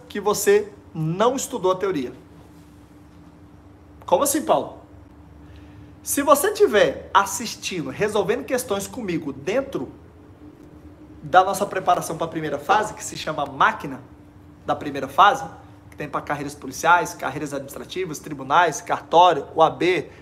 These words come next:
delegado, defensor, promotor, procurador. Se você tiver estudando,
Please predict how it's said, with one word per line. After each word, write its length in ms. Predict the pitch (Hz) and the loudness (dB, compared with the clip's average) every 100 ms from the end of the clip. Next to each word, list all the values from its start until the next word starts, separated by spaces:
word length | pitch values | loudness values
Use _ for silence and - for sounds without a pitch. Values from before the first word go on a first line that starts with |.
| - | -6
delegado, 540 | 156 160 143 151 - 143 | 0 2 6 6 6 2
defensor, 560 | 170 151 - 185 175 | -6 -6 -4 -4 -4
promotor, 640 | 165 175 160 147 170 185 | -2 -2 -2 -2 -2 -2
procurador. 760 | 180 160 - 147 139 202 - - - - - - - - - - - - | -2 -6 0 0 6 6 6 -2 -18 -20 -20 -20 -20 -20 -20 -20 -20 -20
Se 100 | - | -6
você 220 | 170 170 | -2 -2
tiver 260 | 339 277 202 | -2 2 2
estudando, 580 | 190 180 143 190 147 | 2 -4 2 2 2